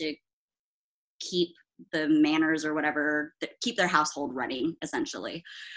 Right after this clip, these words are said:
So a lot of women started brewing beer or spirits. Um, and the government would not allow them to have a business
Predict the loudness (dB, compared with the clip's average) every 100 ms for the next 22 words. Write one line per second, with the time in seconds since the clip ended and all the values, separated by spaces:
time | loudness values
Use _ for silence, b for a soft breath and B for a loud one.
0 | -16 0 2 4 2 0 2 2 2 -2
1 | 0 0 2 2 0 -6 -10 -4 -4 -2
2 | -4 -8 -10 _ _ -12 0 4 6 6
3 | 4 2 2 -2 _ _ _ -4 0 0
4 | -2 -6 -12 _ _ _ _ 2 4 2
5 | -2 -10 -14 -4 -2 -2 -4 -10 -20 -20
6 | _ _ _ _ _ 0 2 4 2 0
7 | -4 _ _ _ _ _ _ _ _ _
8 | 0 6 6 6 2 -2 -12 _ _ _
9 | _ -8 0 2 4 4 4 4 4 2
10 | 2 2 4 6 6 4 2 4 6 6
11 | 4 0 0 0 -2 -6 0 2 4 4
12 | 4 0 2 0